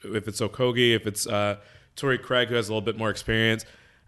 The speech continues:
I think I can live with that, honestly. Uh, they've got other guys on that rotation, too, whether it's Damian Lee and o-, other people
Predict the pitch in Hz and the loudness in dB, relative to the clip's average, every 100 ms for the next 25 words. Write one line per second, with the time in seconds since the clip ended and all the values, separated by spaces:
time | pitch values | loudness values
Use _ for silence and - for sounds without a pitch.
0 | _ 156 196 294 175 143 107 98 127 113 | _ 4 6 8 10 8 4 4 4 4
1 | - 98 98 95 - 110 110 101 107 101 | 2 0 0 -2 -2 2 2 2 2 2
2 | 101 - 113 110 107 104 - 156 151 226 | 0 2 6 8 8 6 8 8 10 10
3 | - 170 175 113 104 123 107 - 113 110 | 10 8 8 6 8 8 8 2 0 0
4 | 107 107 - 104 - 95 - 139 107 107 | 2 0 0 -4 -4 -10 -4 -2 0 -2
5 | 101 _ _ _ _ _ _ _ - 117 | -8 _ _ _ _ _ _ _ -6 -2
6 | 113 - 120 110 107 110 120 113 120 113 | 0 2 0 2 0 4 6 6 4 4
7 | 120 - 120 110 104 101 | 2 4 0 4 2 2